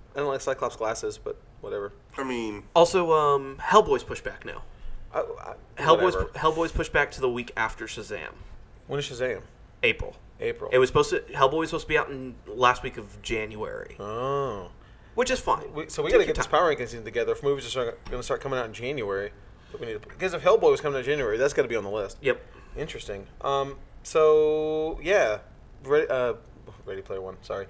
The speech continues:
Speaker 1: Uh, Dark Phoenix, uh,
Speaker 3: So
Speaker 1: trailer came out, and, uh, or what are they calling it? X-
Speaker 3: Dark Ph-, no, it's just
Speaker 1: it's
Speaker 3: Dark
Speaker 1: just,
Speaker 3: Phoenix.
Speaker 1: is it just,
Speaker 2: It's
Speaker 1: it's
Speaker 2: Dark
Speaker 1: not,
Speaker 3: Yeah, they,
Speaker 2: Phoenix.
Speaker 3: they
Speaker 1: not
Speaker 3: dropped
Speaker 1: X-Men
Speaker 3: the,
Speaker 1: Dark
Speaker 3: yeah, they
Speaker 1: Phoenix?
Speaker 3: dropped the X-Men.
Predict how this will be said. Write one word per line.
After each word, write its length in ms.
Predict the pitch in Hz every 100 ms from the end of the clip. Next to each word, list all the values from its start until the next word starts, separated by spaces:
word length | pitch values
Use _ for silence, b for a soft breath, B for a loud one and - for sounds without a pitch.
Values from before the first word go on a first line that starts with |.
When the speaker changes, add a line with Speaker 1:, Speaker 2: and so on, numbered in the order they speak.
| b b b
Speaker 1:
Uh, 140 | 117 117
Dark 240 | 147 151
Phoenix, 560 | - 165 156 - - -
uh, 320 | - 120 120 117 - -
Speaker 3:
So 180 | - - -
Speaker 1:
trailer 320 | - 151 156 156
came 220 | 170 156
out, 340 | 139 147 147
and, 420 | 120 120 131 135
uh, 40 | 160 185 - 165 - - -
or 280 | 156 156 156
what 200 | 147 151
are 40 |
they 60 | 170
calling 260 | 185 175
it? 120 | 180 - - b b b - - - - -
X- 160 | 147
Speaker 3:
Dark 100 | - -
Ph-, 140 | -
no, 160 | 180 180
it's 100 | -
just 100 | 156
Speaker 1:
it's 60 |
Speaker 3:
Dark 60 | 151
Speaker 1:
just, 60 | 165
Speaker 3:
Phoenix. 220 | 165 147
Speaker 1:
is 60 | 151
it 40 |
just, 120 | 147
Speaker 2:
It's 40 | 139
Speaker 1:
it's 80 | 127
Speaker 2:
Dark 140 | 123
Speaker 1:
not, 60 | 147
Speaker 3:
Yeah, 60 |
they, 100 | 135 143
Speaker 2:
Phoenix. 60 |
Speaker 3:
they 60 | 135
Speaker 1:
not 100 | 131
Speaker 3:
dropped 200 | 151 147
Speaker 1:
X-Men 140 | 139 156
Speaker 3:
the, 20 |
Speaker 1:
Dark 120 | 143
Speaker 3:
yeah, 80 | 143
they 60 | 156
Speaker 1:
Phoenix? 140 | 160
Speaker 3:
dropped 180 | 135 120
the 80 | 101
X-Men. 520 | 117 - - 104 107